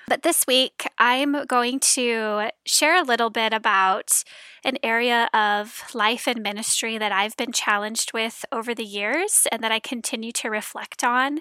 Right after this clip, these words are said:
And then instead of looking at a verse, I'm gonna direct us towards an entire chapter,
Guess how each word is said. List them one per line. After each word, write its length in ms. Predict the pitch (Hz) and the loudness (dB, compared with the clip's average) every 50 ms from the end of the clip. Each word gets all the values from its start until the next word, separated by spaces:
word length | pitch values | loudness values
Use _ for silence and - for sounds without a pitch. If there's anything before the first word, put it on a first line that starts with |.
| - - - - - - - - - - - | -8 -10 -18 -16 -16 -16 -16 -18 -18 -16 -12
And 160 | 247 233 240 | -8 -6 -2
then 140 | 240 240 247 | -2 0 0
instead 380 | 247 240 - - - 294 294 302 | 0 2 4 4 4 6 6 4
of 120 | 285 - | 4 2
looking 280 | 254 240 - 285 262 269 | 0 -4 -4 -2 2 2
at 120 | 220 214 | 4 4
a 60 | 220 | 2
verse, 680 | 202 202 190 202 208 214 202 202 220 220 - - - - - | -2 -4 -2 0 2 2 2 2 0 4 4 4 4 4 2
I'm 160 | 233 247 247 | -2 -4 -4
gonna 160 | 247 240 233 | -4 -6 -4
direct 420 | - 240 208 196 202 208 - - | -4 -2 0 0 -2 -2 -2 -4
us 180 | 233 214 - - | -2 0 0 0
towards 640 | - - - 202 196 202 196 196 - - - - - - | 0 0 -2 0 0 0 -2 -2 -2 0 2 2 2 0
an 100 | 226 226 | -2 -2
entire 460 | 226 226 - - 240 226 233 247 262 | -2 -2 2 4 4 4 4 2 2
chapter, 680 | - - - 247 214 - - - - 220 208 254 339 | 0 2 4 4 4 2 0 -4 -2 0 0 0 0